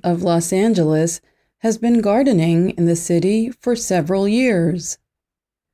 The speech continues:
He says growing your own food is like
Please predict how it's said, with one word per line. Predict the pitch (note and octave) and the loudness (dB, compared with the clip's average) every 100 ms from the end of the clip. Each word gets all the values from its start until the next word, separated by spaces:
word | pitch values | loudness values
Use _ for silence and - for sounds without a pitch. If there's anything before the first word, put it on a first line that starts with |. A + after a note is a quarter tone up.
| _ _ | _ _
He | _ A3 | _ -2
says | A3+ F#3 E3 D#3+ E3 E3+ - _ | 0 0 2 2 0 -2 -10 _
growing | - F3 G3 A#3 | -4 0 2 2
your | B3 A#3+ | 2 2
own | A#3 A#3 | 2 0
food | A3+ - D4+ G#3+ F#3 F#3 - _ _ | 0 -2 0 2 2 0 -8 _ _
is | - G3+ F3 | -6 -4 0
like | E3 E3+ E3 | 0 -2 -4